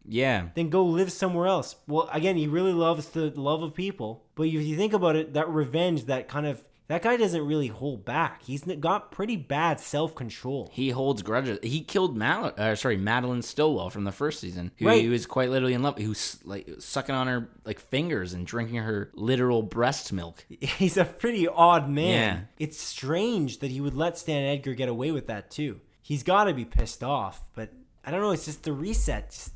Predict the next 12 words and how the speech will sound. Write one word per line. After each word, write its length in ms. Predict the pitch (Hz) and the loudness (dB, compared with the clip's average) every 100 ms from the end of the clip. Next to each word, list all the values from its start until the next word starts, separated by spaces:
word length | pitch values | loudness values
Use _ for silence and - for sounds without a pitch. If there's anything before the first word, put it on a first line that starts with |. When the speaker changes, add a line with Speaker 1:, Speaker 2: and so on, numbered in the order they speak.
| - | -14
Speaker 2:
that 160 | - 139 127 - | -16 -16 -18 -14
irks 360 | 156 202 - | -10 -8 -8
me. 240 | 110 87 - - | -12 -14 -14 -4
Speaker 1:
Yeah, 260 | 113 107 | -2 0
I 100 | 101 | 2
hope 200 | 127 180 | 2 2
they, 320 | - 147 117 95 | 4 4 4 2
I 80 | |
hope 200 | 107 139 | 0 -2
they 100 | 143 | -2
develop 480 | 101 90 95 95 90 | -4 -4 -4 -4 -8
that, 340 | 85 85 82 | -10 -10 -10